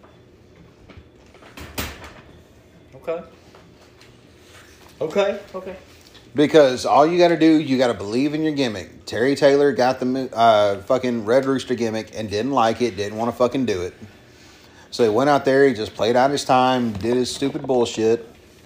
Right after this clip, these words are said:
Speaker 2: Fucking bobbed his head, did the whole, you know, shit like he's picking up fucking corn on the ground. And, you know, that's all he did. He didn't put his heart into it. He didn't give a shit. He's just like, "I don't wanna fucking do this."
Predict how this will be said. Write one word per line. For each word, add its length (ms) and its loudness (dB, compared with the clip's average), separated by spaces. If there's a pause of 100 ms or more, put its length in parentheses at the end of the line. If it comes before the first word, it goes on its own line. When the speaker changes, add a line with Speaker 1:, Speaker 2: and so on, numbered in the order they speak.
(520)
Speaker 2:
Fucking 720 -6 (260)
bobbed 200 0
his 120 -8
head, 300 0
did 120 -6
the 80 -10
whole, 380 -2
you 180 -6
know, 280 -6
shit 360 2
like 160 -4
he's 140 -10 (420)
picking 180 0
up 140 -2
fucking 300 -8
corn 320 -6
on 100 -6
the 60 -10
ground. 380 -10 (2500)
And, 400 -2
you 140 -2
know, 120 0
that's 360 0
all 200 6
he 80 -2
did. 280 4
He 120 0
didn't 180 -2
put 120 2
his 120 -2
heart 240 2
into 300 0
it. 80 2
He 100 0
didn't 200 -4
give 140 0
a 40 -4
shit. 340 -8
He's 160 -8
just 160 -4
like, 320 2
"I 100 -2
don't 120 -2
wanna 160 -4
fucking 280 -4
do 160 4
this." 420 -8